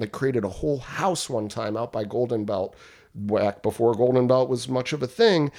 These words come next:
that was like an exhibit. And, you know, so I would go to these things and I would get to write about them. And in so many ways, it felt like writing about people who were already part of my world. And it, it was very exciting to me to discover that that was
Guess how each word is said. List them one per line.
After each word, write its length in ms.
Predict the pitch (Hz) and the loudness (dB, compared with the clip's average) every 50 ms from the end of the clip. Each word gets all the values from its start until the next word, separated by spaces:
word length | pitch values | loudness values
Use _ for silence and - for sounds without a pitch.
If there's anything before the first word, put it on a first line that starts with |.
| - - - - | -16 -16 -2 2
that 120 | 135 135 | 4 4
was 180 | 135 139 127 - | 4 4 2 2
like 180 | 143 123 - 127 | 0 0 0 -2
an 80 | 113 | -2
exhibit. 560 | 113 101 101 95 90 95 120 127 101 - - _ _ _ _ _ _ _ _ _ _ | -4 -4 -6 -8 -2 0 2 2 2 0 -8 _ _ _ _ _ _ _ _ _ _
And, 120 | - 123 127 | 0 2 4
you 80 | 123 | 4
know, 160 | 117 117 113 113 | 6 4 4 2
so 160 | - - 135 | 2 2 2
I 100 | 139 151 | 4 4
would 160 | 156 143 123 | 2 0 0
go 160 | 156 170 185 | 2 4 4
to 60 | 175 | 4
these 220 | 165 139 135 123 - | 4 2 0 -2 0
things 220 | 131 127 123 110 | 0 0 0 0
and 80 | 117 113 | 0 2
I 40 | 107 | 2
would 180 | 110 107 107 | 2 2 2
get 180 | 117 139 131 - | 2 2 2 2
to 100 | - 135 | 2 2
write 200 | 123 117 117 113 | 4 4 4 2
about 260 | 113 117 110 113 - | 2 0 0 -2 -2
them. 120 | 123 113 | -4 -2
And 100 | 110 104 | -2 -2
in 60 | 107 107 | -2 -2
so 160 | - 160 156 | 2 2 4
many 180 | 151 147 143 | 4 4 4
ways, 300 | 123 127 127 123 113 101 | 4 4 4 4 4 2
it 100 | 117 110 | -2 -2
felt 220 | - 127 120 120 135 | 0 2 2 2 2
like 220 | 120 110 104 - - - - - - - - | 0 0 -2 -4 -14 -20 -20 -20 -20 -8 0
writing 320 | 131 127 139 131 135 135 | 4 6 6 6 6 6
about 220 | 135 123 117 110 - | 4 4 2 2 0
people 300 | - 131 123 - 120 113 | -2 -4 -2 0 0 0
who 100 | 110 123 | 2 2
were 260 | 113 107 101 - - - - | 4 4 4 2 0 2 4
already 460 | 123 131 139 120 117 120 123 123 123 | 6 6 6 6 6 4 4 2 0
part 300 | 104 - 120 120 117 120 | 0 0 2 4 4 4
of 80 | 123 120 | 2 0
my 180 | 120 107 95 | 0 0 0
world. 480 | 92 95 98 101 110 123 135 143 160 147 | 0 0 2 4 4 4 4 4 2 0
And 260 | 117 101 104 110 127 - _ _ | 0 -2 -4 -6 -8 -14 _ _
it, 140 | - 131 131 | 4 4 4
it 60 | 139 | 4
was 160 | 139 135 120 127 | 2 0 0 2
very 180 | 175 202 202 | 4 4 4
exciting 400 | 170 - - 185 214 269 302 165 | 2 2 2 2 4 4 2 2
to 60 | 117 | 2
me 100 | 107 104 | 2 2
to 80 | 95 101 | 0 -2
discover 360 | 104 104 - - 127 120 120 | -4 -6 -4 -2 -2 -2 -2
that 160 | 113 117 110 | -2 -4 -4
that 160 | - 131 131 135 | -2 -2 -2 -2
was 260 | 127 120 110 - | -4 -6 -8 -12